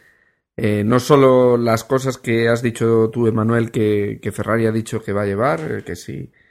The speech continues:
nuevas especificaciones y demás, eh, puede que equipos como McLaren también lo hagan y, y parte de lo que han probado y parte de lo que van a probar. Yo creo que se extiende un poco esas tres jornadas de prueba de Mugello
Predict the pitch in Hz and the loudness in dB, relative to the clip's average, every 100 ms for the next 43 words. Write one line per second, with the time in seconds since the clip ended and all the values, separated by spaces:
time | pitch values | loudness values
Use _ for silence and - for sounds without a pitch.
0 | _ _ _ - - 110 113 - 110 110 | _ _ _ -12 -4 -2 -4 -8 -10 -6
1 | 113 107 123 113 117 107 113 123 131 101 | -6 -4 -2 -2 -2 -2 -2 -4 -8 -8
2 | 101 92 87 98 - - _ - 117 117 | -8 -10 -16 -18 -18 -20 _ 0 2 2
3 | 113 110 107 107 110 117 110 - 104 98 | 0 0 0 -2 -4 -6 -6 -6 -6 -4
4 | 98 113 117 123 139 _ _ _ _ - | -4 -2 -2 -4 -8 _ _ _ _ -8
5 | 113 113 113 107 123 139 143 131 110 107 | 0 2 2 2 2 2 2 0 0 -2
6 | 104 98 98 92 - - 110 107 _ - | -2 -4 -6 -8 -12 -10 -10 -10 _ 0
7 | 123 123 127 127 120 120 120 131 147 139 | 2 4 2 0 -2 0 2 2 2 0
8 | 117 113 110 104 107 107 98 98 101 107 | -4 -2 -4 -4 -4 -4 -6 -4 -4 -4
9 | 113 117 113 110 - _ _ _ - 107 | -4 -2 -2 -4 -6 _ _ _ -4 -4
10 | - 131 135 135 131 135 127 120 120 113 | 2 2 4 2 0 -2 0 2 2 0
11 | 120 117 113 - 131 120 127 120 120 117 | -2 -2 -2 -6 -8 -6 -6 -4 -2 -2
12 | 113 117 110 117 117 113 113 123 135 139 | -2 -4 -4 -2 -2 -2 -2 0 0 -4